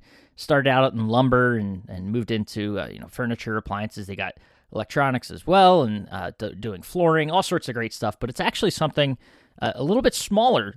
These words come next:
you know, physically smaller within the store that attracted us to Billman's and wanting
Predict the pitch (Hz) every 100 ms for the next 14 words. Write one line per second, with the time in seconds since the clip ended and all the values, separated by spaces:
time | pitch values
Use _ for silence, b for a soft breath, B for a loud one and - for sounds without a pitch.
0 | - 120 117 - 208 208 190 - 170 180
1 | 143 110 143 175 147 - 107 98 104 98
2 | - 104 - 131 117 - 117 113 - 123
3 | 110 101 110 123 117 117 113 104 110 113
4 | 110